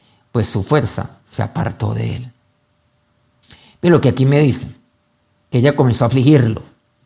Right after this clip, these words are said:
cuando perdió su fuerza. Sansón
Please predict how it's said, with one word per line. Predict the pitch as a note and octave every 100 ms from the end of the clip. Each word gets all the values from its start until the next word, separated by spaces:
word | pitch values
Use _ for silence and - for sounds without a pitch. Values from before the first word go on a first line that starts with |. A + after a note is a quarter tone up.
| _ _ _ _ _ _ _ -
cuando | A2+ G#2
perdió | G#2+ G2+ G#2+
su | - A#2
fuerza. | - A2 - _ _ _ _ _ _ _ _ _ _ _ _ _ _ _ _ _ _ _ _ _ _
Sansón | - - A#2+ G#2+ D3+ F3 F#3